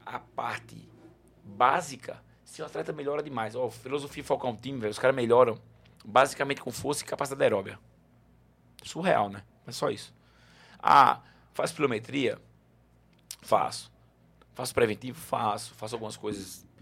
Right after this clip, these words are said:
consciência corporal? Faço. <coughs> Mas, basicamente, eles melhoram porque eles puxam o ferro básico e porque eles correm. Melhora o corpo, resistência mental, faça acordar cedo, compromisso.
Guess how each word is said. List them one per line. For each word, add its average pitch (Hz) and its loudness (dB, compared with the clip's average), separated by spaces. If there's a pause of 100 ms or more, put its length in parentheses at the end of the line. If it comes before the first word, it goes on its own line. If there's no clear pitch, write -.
(280)
consciência 107 -6
corporal? 104 -2
Faço. 110 -6 (500)
<coughs> - -2 (240)
Mas, 127 -4
basicamente, 147 4
eles 139 -4
melhoram 135 4 (520)
porque - -10
eles 120 -4
puxam - -2
o - -8
ferro 113 6
básico 110 4 (840)
e - -16
porque - -10
eles 139 -4
correm. 98 -2 (1200)
Melhora 107 0
o 104 -4
corpo, 127 -4 (340)
resistência 113 -12
mental, 117 -2 (260)
faça 117 -8
acordar 110 -6
cedo, 117 -10
compromisso. 113 -12